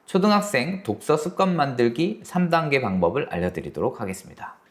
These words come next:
초등학생 학부모님들이 알아야 할 매우 중요한 사실이 있습니다. 영국의 케임브리지 대학 등이 참여한 뇌 영상 연구 결과에 따르면요, 어렸을 때 즐겁게 책을 읽는 습관을 가진 친구들이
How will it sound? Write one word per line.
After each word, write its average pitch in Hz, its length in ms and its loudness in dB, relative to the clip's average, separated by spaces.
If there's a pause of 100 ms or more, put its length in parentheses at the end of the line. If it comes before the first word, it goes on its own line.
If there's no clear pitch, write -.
초등학생 226 500 6
학부모님들이 208 640 4
알아야 123 480 2
할 143 220 2
매우 127 240 2
중요한 208 460 4
사실이 139 300 2
있습니다. 71 540 -6
영국의 139 480 2
케임브리지 208 640 4
대학 107 360 2
등이 110 240 0
참여한 98 680 0
뇌 104 180 4
영상 95 480 -2
연구 92 360 -2
결과에 143 400 4
따르면요, 85 720 -4
어렸을 170 500 4
때 180 140 4
즐겁게 180 520 2
책을 185 360 0
읽는 131 260 -4
습관을 135 720 0
가진 101 560 0
친구들이 95 920 -4